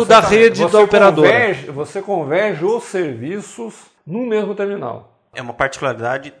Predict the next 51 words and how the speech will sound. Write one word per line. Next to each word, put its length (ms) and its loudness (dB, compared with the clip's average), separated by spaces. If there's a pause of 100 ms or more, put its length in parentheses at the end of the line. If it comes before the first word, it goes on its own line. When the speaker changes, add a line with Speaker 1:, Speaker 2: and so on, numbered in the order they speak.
Speaker 3:
do 220 -6
dispositivo, 680 -16
não 360 -18
da 160 -12
Vivo, 480 -18
não 160 -18
da 100 -14
Speaker 1:
Do 100 -14
Speaker 3:
Claro. 180 6
Speaker 1:
dispositivo. 580 -2
Speaker 3:
Você 120 -14
comprou 320 -14
o 40 -12
celular, 260 -8
Speaker 1:
E, 40 -8
Speaker 3:
você 80 -12
Speaker 1:
e 40 -8
Speaker 3:
não 60 0
Speaker 1:
aí 120 4
o 20 4
que 80 -2
Speaker 3:
comprou 100 0
Speaker 1:
vai 120 6
Speaker 3:
nada. 140 2
Speaker 1:
acontecer? 380 -8
Aí 240 0
é 60 0
gran-, 320 -4
isso 260 -12
daí 300 -6
é 340 -6
amplamente 600 -4
discutido 460 -14
nos, 320 -12
nos 300 -12
eventos 420 -10
de, 280 -12
de 220 -14
telefonia 580 -10 (400)
celular, 560 -6 (180)
que 80 -10
os 140 -4
radiodifusores 640 -4
também 260 -12
vão. 280 -12 (260)
O 40 -20
pessoal 260 -8
da 80 -4
Globo 240 -8
fala, 280 0
"Olha, 240 -2